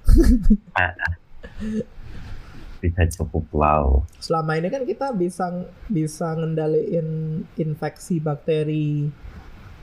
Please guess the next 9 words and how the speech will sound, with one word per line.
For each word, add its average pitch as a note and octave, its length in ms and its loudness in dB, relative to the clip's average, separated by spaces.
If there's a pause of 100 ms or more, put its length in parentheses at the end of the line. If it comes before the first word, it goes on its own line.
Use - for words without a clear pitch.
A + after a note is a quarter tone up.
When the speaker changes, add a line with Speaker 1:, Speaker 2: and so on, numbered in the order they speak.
(120)
Speaker 1:
dengan D3+ 320 -2
antibiotik. D#3 640 -2 (680)
Kalau D3 320 2
ini D3+ 280 0
terjadi E3+ 540 -4 (200)
ya D3+ 300 -2 (480)
repot. B3 400 -6 (1600)
Speaker 2:
Eh. F2 200 8 (380)
<laughs> G2 960 8